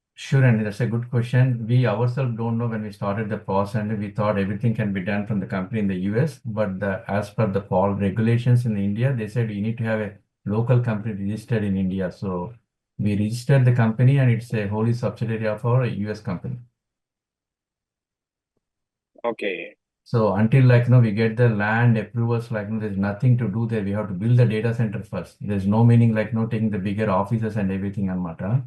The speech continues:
Speaker 1: So we have it for registration
Speaker 2: Okay.
Speaker 1: first. We have, like, you know, that temporary there.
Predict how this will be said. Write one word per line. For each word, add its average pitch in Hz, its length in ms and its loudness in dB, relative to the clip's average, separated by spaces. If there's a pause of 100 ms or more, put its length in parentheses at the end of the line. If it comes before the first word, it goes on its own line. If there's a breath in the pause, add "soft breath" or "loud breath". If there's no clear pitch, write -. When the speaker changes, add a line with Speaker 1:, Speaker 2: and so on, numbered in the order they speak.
(420)
Speaker 1:
So - 160 -6
we 98 220 0
have 110 220 4
it 123 80 6
for 120 120 2
registration 110 380 4
Speaker 2:
Okay. 127 400 2
Speaker 1:
first. 123 200 0
We 117 200 0
have, 117 240 4
like, 117 160 -2
you 113 60 0
know, 117 180 2
that - 260 -6
temporary 110 460 2
there. 101 380 -2